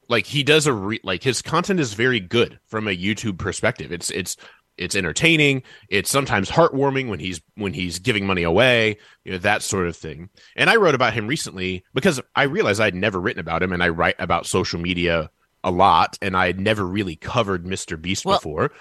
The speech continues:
Speaker 2: and
Speaker 1: Uh,
Speaker 2: if
Speaker 1: but
Speaker 2: you
Speaker 1: I
Speaker 2: don't
Speaker 1: also
Speaker 2: write
Speaker 1: want,
Speaker 2: about him,
Speaker 1: I also
Speaker 2: if you don't write about him, then I don't know about him. And so, you
Speaker 1: Sure.
Speaker 2: know,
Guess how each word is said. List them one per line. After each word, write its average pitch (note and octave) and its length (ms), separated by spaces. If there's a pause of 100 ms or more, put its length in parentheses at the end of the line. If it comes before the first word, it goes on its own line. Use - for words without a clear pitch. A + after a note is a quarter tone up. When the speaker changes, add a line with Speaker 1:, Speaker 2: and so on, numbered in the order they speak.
(240)
Speaker 2:
and A3 140
Speaker 1:
Uh, G3+ 60
Speaker 2:
if - 60
Speaker 1:
but D#3 60
Speaker 2:
you D#3+ 40
Speaker 1:
I E3+ 40
Speaker 2:
don't F#3+ 60
Speaker 1:
also G3 120
Speaker 2:
write A3 120
Speaker 1:
want, A#3+ 80
Speaker 2:
about G3 200
him, F3+ 180
Speaker 1:
I C3+ 100
also G#3+ 240
Speaker 2:
if F#3+ 100
you C4 80
don't E4 160
write A#3+ 160
about A3 220
him, G#3 100
then F#3 140
I D#3 140
don't G#3+ 180
know A#3+ 160
about B3+ 260
him. C#4+ 240 (100)
And F#3+ 240
so, F3+ 520
you F#3 140
Speaker 1:
Sure. E3+ 100
Speaker 2:
know, C#3+ 280